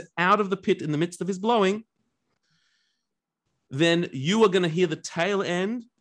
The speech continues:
of a mitzvah blowing of a shofar. 'Cause as far as the person blowing, he started it in a, in a kosher way, and he's continuing it in a kosher way. So that shofar blast is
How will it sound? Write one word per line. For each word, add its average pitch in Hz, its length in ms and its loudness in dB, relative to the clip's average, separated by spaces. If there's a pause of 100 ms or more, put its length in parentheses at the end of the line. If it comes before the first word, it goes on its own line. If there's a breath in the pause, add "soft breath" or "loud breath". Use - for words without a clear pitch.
of 151 140 0
a 151 80 0
mitzvah 185 460 -2
blowing 156 320 0
of 175 100 -2
a 202 40 -2
shofar. 262 440 -6 (840)
'Cause 151 140 -4
as 156 140 -4
far 196 160 4
as 214 80 4
the 170 80 -2
person 165 400 -2
blowing, 127 540 -4 (340)
he 135 160 -4
started 160 480 0
it 220 200 4 (520)
in 131 160 0
a, 123 280 0 (200)
in 123 80 0
a 117 60 -2
kosher 147 420 4
way, 120 380 -2 (360)
and 139 100 -2
he's 156 120 -2
continuing 202 480 0
it - 20 -2
in 160 80 -2
a 151 60 -4
kosher 156 300 -2
way. 180 260 -2 (140 loud breath)
So - 160 0
that 202 340 0
shofar 185 360 0
blast 160 540 -4 (640)
is 135 260 -4